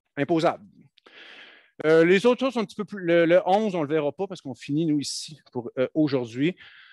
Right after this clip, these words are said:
Euh, bon, tant qu'à y aller, je finis. Des chantiers particuliers, c'est un contexte où on demande à un employé, pendant quelque temps, d'aller travailler, euh, très, très loin, dans un, un lieu de travail très loin. Je t'envoie dans une ville minière dans le nord du Québec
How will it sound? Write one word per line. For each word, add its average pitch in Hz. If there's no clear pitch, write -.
Euh, 131
bon, 127
tant 135
qu'à 139
y 147
aller, 156
je -
finis. 160
Des 165
chantiers 208
particuliers, 202
c'est -
un 196
contexte 214
où 226
on 165
demande 185
à 196
un 180
employé, 180
pendant 170
quelque 233
temps, 185
d'aller 165
travailler, 175
euh, 160
très, -
très 202
loin, 180
dans 151
un, 170
un 165
lieu 185
de -
travail 185
très 208
loin. 170
Je -
t'envoie 170
dans 190
une 160
ville 185
minière 175
dans 156
le 147
nord 170
du 139
Québec 165